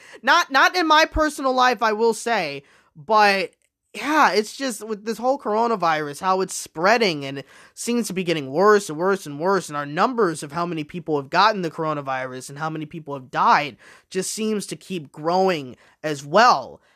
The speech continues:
And because of that, i-, it's, it's just like, I'm, I'm already, and, and, and not only that, because of that, we had to cancel so many things, so many things had to have been postponed. Uh, we can't do a lot of things anymore. Like, a, a lot of people are getting laid off of work.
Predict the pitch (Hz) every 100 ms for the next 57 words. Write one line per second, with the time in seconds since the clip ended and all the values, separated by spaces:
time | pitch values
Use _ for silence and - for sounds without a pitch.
0 | _ - 214 208 190 156 202 - 302 381
1 | 392 180 156 147 135 - 208 226 233 -
2 | - - 233 208 - - 262 220 - 214
3 | 196 170 - - _ _ - 208 339 -
4 | 311 370 349 403 392 381 277 294 269 277
5 | 277 311 311 302 285 233 202 269 220 208
6 | 185 180 175 160 - 220 247 247 240 226
7 | 226 226 - - 214 220 214 214 220 226
8 | 214 180 175 165 175 170 156 156 135 123
9 | - 139 - 214 233 240 247 226 - -
10 | - 151 151 156 196 - 196 - 143 175
11 | 226 294 277 277 285 277 285 285 269 285
12 | 294 285 311 311 294 202 190 110 - 113
13 | 180 202 247 262 262 240 262 247 208 170
14 | 170 156 147 185 226 214 214 151 135 160
15 | 247 339 - -